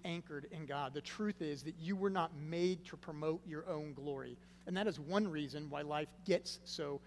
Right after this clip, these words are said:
wearisome. Only when you bring glory to God will you know rest, because you know God is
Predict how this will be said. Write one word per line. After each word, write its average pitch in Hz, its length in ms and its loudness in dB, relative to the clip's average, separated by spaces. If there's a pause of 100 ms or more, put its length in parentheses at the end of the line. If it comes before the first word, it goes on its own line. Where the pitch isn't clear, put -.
(240)
wearisome. 135 720 -6 (440)
Only 262 340 10
when 240 160 6
you 226 100 8
bring 190 240 10
glory 196 340 10
to 196 100 4
God 185 260 10
will 170 120 2
you 170 140 -2
know 175 160 4
rest, 170 380 4
because 160 300 -2
you 165 100 -4
know 156 260 -2
God 160 340 4 (100)
is 151 320 -2